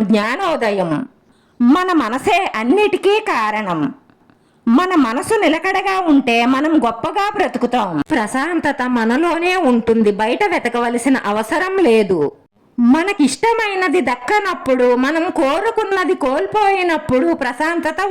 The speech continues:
ఉండదు. ఇది మనకి రుణం లేదు, అందుకే దక్కలేదు. దీనితో మనకి రుణం తీరిపోయింది, అందుకే వెళ్ళిపోయింది అనుకుంటే చాలా ప్రశాంతత. ఆశపడండి, కానీ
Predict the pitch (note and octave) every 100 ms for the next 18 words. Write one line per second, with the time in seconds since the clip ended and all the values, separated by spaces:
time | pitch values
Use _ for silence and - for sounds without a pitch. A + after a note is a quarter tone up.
0 | D#4 A3 A3 F#3+ E3+ C3+ - _ - -
1 | B3 D4 F#4+ F4+ F4 F4 F4 F4+ B3 D#4
2 | G#4 G4 E4+ B3+ D#4+ A#3 A#3+ E4 F4 G#4
3 | G#4 C#4 C#4 - D#4 D#4 A#3+ A3 G#3+ G#3
4 | B3+ C#4+ G4 G#4+ G#4+ G4+ G4 F#4+ F4+ C#4
5 | C4+ G#4 G4+ D#4+ F4 G4+ G4+ C#4 C#4 D#4
6 | D#4 B3 - A3 C4 F#4+ G4+ G4 C4+ D4+
7 | - D4 C#4+ D#4 D#4+ E4+ A3 C4 D#4 C4+
8 | C4+ B3+ A3+ F#3+ D#3 - - - _ -
9 | D4+ B3+ D#4+ F#4+ G#4+ D#4+ B3 A#3 A3 A3+
10 | G#3 F3 D3 - - - _ _ _ _
11 | A3 A#3+ F#4+ A#4 A#4 F4 C4 C#4+ G#3+ G#3
12 | C#4 C4+ C4